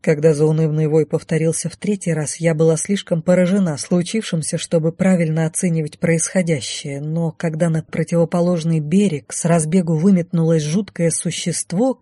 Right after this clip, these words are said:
которого я даже в кошмарах никогда не встречала, всякая сонливость мигом слетела. Зато оцепенение, напротив, обрушилось с силой Ниагарского водопада, мигом пригвоздив меня к земле и заставив потерять драгоценные секунды.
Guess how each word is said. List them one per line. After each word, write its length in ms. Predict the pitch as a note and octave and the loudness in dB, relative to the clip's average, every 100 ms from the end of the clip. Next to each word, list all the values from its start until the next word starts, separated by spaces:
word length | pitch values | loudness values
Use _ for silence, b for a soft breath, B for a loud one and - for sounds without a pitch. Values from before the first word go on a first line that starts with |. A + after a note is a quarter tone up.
| - | -6
которого 340 | F3+ F3+ D#3 D#3+ | -2 0 2 2
я 120 | E3 | 0
даже 200 | F3 E3 | 0 -4
в 60 | |
кошмарах 640 | - F#3+ - G3+ B3 F3 - | -2 -2 0 2 2 0 -2
никогда 360 | D#3 E3+ D#3 | -2 0 0
не 100 | E3 | 0
встречала, 640 | D#3 - F3 F3+ F#3 D#3 C#3+ _ | 0 -4 -6 -2 -4 -4 -6 _
всякая 500 | - - G#3+ - G3 | -6 -2 -2 -2 -4
сонливость 720 | - F#3+ F3+ F#3 B3 G3 - | 0 2 4 4 4 0 0
мигом 440 | F3+ F#3 A3+ A3 A3+ | 4 6 6 2 0
слетела. 640 | - A3 A3 - D3+ B2+ - _ _ _ | -2 -4 -2 -2 -2 -4 -14 _ _ _
Зато 380 | - D#3 D#3+ E3+ | -2 0 4 4
оцепенение, 800 | D#3+ - F#3 F3 E3+ G3+ F#3 D#3+ | 2 0 -2 2 4 4 4 2
напротив, 720 | D#3 D#3+ - A#3 F#3+ - D#3+ - | 0 -2 0 2 2 -2 -14 -6
обрушилось 680 | E3 D3+ A3+ - D#3+ C#3 | 0 4 4 2 -4 -4
с 240 | - - - | -4 -4 -2
силой 260 | A#3+ G#3 | 2 2
Ниагарского 800 | F#3 F#3 F#3 F#3 F#3 - F#3+ F#3 | 4 4 2 2 0 -2 -2 2
водопада, 640 | F#3 F3+ F#3+ - F#3+ C3 C#3+ | 2 2 0 -2 -2 -2 -2
мигом 420 | D#3 G#3+ E3+ D#3 | 2 4 4 0
пригвоздив 680 | D3 E3+ D#3+ F3 D#3+ E3 - | 0 -2 2 2 2 -2 0
меня 240 | E3 E3+ | 2 2
к 60 | E3 | 2
земле 440 | E3+ F3+ A#3 G#3+ | 2 4 4 2
и 100 | F3 | 2
заставив 580 | D#3+ E3 - F#3+ F3 E3 | 0 0 0 -2 -2 -2
потерять 480 | G3 F#3 F#3 F3 D3+ | -4 0 2 2 0
драгоценные 680 | F3 E3 F#3 - D#3+ D#3 D#3+ | 0 0 0 0 -2 0 -2
секунды. 540 | - F3+ D#3+ B2 - | -4 -6 -6 -6 -12